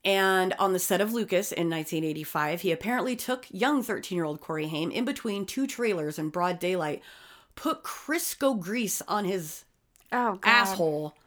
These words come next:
Speaker 1: and raped him in broad fucking daylight where anybody could have seen.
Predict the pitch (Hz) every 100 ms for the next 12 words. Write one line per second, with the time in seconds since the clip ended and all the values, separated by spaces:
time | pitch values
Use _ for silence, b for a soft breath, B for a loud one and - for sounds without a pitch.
0 | b b b b 202 202 196 196 233 311
1 | - 123 170 - 180 185 180 175 170 175
2 | 170 165 190 175 147 185 - 262 277 220
3 | 160 156 170 139 - 185 -